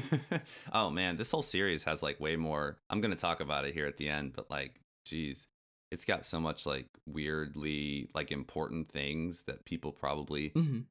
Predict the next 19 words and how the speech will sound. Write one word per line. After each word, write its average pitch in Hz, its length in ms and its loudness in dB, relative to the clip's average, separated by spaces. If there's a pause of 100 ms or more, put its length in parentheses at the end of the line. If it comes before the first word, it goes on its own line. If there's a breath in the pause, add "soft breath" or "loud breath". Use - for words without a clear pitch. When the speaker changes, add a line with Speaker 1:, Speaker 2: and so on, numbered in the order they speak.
(120)
Speaker 1:
like, 76 160 0
have - 180 -2
no 67 260 -4
idea 67 480 0
about. 76 420 0 (420)
But 71 340 0 (600)
according 117 400 4
to 98 60 0
Square, 82 720 2
um, 73 260 0
the 73 80 -12
game 92 320 2
wasn't 80 420 0
localized 78 760 2
because 73 800 -2
Toe 78 200 -2
Ball 76 240 0
number 71 500 -2 (180)
one, 73 480 -2